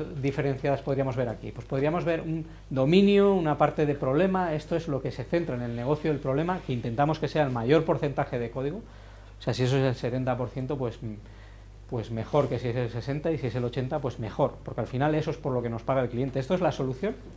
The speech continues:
al problema del cliente, eso es lo que tiene menos obsolescencia, lo que tiene que durar diez años.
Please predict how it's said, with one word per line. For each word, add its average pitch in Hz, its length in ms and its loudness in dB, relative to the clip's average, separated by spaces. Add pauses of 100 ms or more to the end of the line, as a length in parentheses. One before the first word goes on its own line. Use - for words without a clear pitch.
al 127 100 -4
problema 135 300 0
del 131 80 -2
cliente, 127 340 -2
eso 127 160 0
es 180 160 -2 (380)
lo 135 120 2
que 131 100 -2
tiene 170 200 4
menos 185 260 2
obsolescencia, 180 680 2
lo 139 140 2
que 120 80 -2
tiene 156 220 2
que 180 60 4
durar 143 240 4
diez 123 200 0
años. 135 260 0